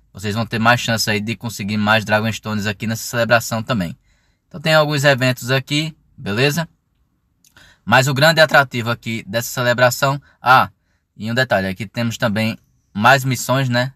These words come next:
Na parte dois aqui do aniversário. Lembrando que aqui teremos mais tickets pra gente fazer summon no banner de L R garantido. Lembrando que a gente vai poder fazer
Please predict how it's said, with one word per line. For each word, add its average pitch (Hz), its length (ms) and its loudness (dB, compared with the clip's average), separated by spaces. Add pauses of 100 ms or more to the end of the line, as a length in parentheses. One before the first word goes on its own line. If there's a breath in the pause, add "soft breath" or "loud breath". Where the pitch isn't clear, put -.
Na 92 140 -6
parte 98 320 -2
dois 95 340 -2
aqui 101 340 -8 (880)
do 113 320 -2
aniversário. 117 560 2
Lembrando 127 460 2
que 139 400 -6 (720)
aqui 127 720 -2 (520)
teremos 113 380 -2
mais 131 320 4
tickets - 580 -10 (140)
pra 104 160 -2
gente 117 160 -4
fazer 113 240 0
summon 117 320 0
no 120 100 0
banner 117 280 2
de 113 260 -6
L 110 220 -4
R 117 160 2
garantido. 98 720 0
Lembrando 101 380 -4
que 113 240 -6 (760 soft breath)
a - 60 -14
gente 95 100 -8
vai 104 120 -2
poder 95 260 -2
fazer 101 540 0